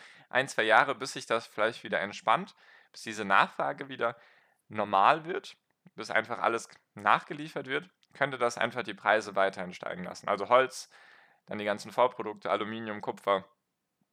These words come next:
dann natürlich die Computerchips. Das soll sich ein bisschen lockern, angeblich in der zweiten Hälfte von diesem Jahr, also Q drei, Q vier. Mal gucken, ob das klappt. Jedoch haben wir einfach ganz, ganz viele Bereiche, da, da ist gerade sehr, sehr viel Nachfrage.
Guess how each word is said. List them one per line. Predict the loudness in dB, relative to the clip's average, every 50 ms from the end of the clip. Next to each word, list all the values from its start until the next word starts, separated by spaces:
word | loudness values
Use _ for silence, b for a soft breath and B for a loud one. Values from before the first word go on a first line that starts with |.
| _ -8
dann | -8 -6 -4
natürlich | -6 -6 -6 -6 -8 -8
die | -10 -12
Computerchips. | -8 -8 -8 -8 -8 -8 -8 -8 -6 -6 -6 -8 -6 -2
Das | 0 0 2 4
soll | 2 2 2
sich | 0 -4 -10
ein | -10 -4
bisschen | -4 -4 -4 -4 -6 -4 0
lockern, | 2 2 2 2 -2 -6 -6 -6 -8 _ -10
angeblich | -8 -8 -6 -6 -8 -6 -6 -8 -8 -8 -14 b b b b b b
in | b -4
der | -2 -2 -2
zweiten | 2 4 4 4 4 2 2
Hälfte | 2 2 2 0 -4 -14
von | -16 -16 -14
diesem | -14 -14 -12 -8 -4
Jahr, | 2 4 4 4
also | 4 2 0 -6
Q | -10 -12 -12
drei, | -6 -2 -2 -2 -2
Q | -2 -8 -16
vier. | -14 -6 -4 -4 -4 -4 B B B B B B B B B
Mal | -6 -4
gucken, | -2 -2 -2 0 -2
ob | -2 2
das | 2 2 2 0 -4 -14 -16 -18 _ _ _ _ _ _ -6
klappt. | 2 6 6 6 6 2 -12 -14 -8
Jedoch | -4 -2 -2 -2 -2 -2
haben | -4 -2 -2
wir | -2
einfach | -2 -2 -2 -4 -4
ganz, | -4 -4 -4 -4
ganz | -6 -12 -12
viele | -12 -12 -12 -8 -6
Bereiche, | 0 2 2 2 2 0 -4 -8
da, | -6 -4 -2 -2 -2 -2 -4 _ _ _ 0
da | 0
ist | 0 0
gerade | 2 2 2 2 4
sehr, | 6 6 4
sehr | 4 2 -6
viel | -6 -6 -2
Nachfrage. | 2 2 2 2 4 4 4 4 4 2 -2 -8